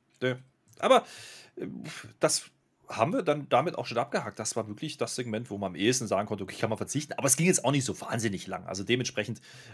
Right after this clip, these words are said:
ähm, hat man nicht zu viel Zeit vertan. Das, hm, verbuchen wir mal unter, hm, war ein Versuch, aber kam halt nicht so gut an. Äh, und damit ist auch gut. Schauen wir mal, wie es die nächsten Wochen weitergeht. Es geht hier auf jeden Fall weiter mit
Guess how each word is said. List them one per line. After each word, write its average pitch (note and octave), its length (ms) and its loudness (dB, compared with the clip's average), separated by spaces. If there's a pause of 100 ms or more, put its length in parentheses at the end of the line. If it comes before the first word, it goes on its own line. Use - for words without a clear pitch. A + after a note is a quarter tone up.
(100)
ähm, E2+ 340 -8
hat G2 140 -4
man G2 100 -2
nicht F#2+ 120 -4
zu - 120 -6
viel G#2+ 160 -4
Zeit G2 240 0
vertan. A#2+ 420 6 (300)
Das, - 280 -2 (340)
hm, C#3 340 -4
verbuchen C3+ 340 0
wir B2 80 2
mal A2 120 6
unter, A2 360 2
hm, D3+ 520 0
war B2 120 8
ein B2 60 4
Versuch, D3 460 0
aber A#2 240 2
kam A2+ 260 0
halt G2+ 120 0
nicht A2 120 -6
so A#2 80 -12
gut C3 180 -4
an. B2+ 240 0 (420)
Äh, - 120 -4
und G2+ 240 -2
damit G2+ 180 0
ist F2+ 140 -6
auch E2 100 -8
gut. F3+ 280 0
Schauen A#2 200 2
wir A#2 80 2
mal, G#2 160 2
wie G#2+ 60 -6
es - 80 -4
die - 80 -8
nächsten G#2 240 -2
Wochen F#2+ 180 -4
weitergeht. A2 440 2
Es - 220 -6
geht B2 180 -2
hier F#3 260 2
auf - 100 -4
jeden A#2 140 0
Fall G2+ 140 0
weiter A#2 300 4
mit G#2+ 260 -6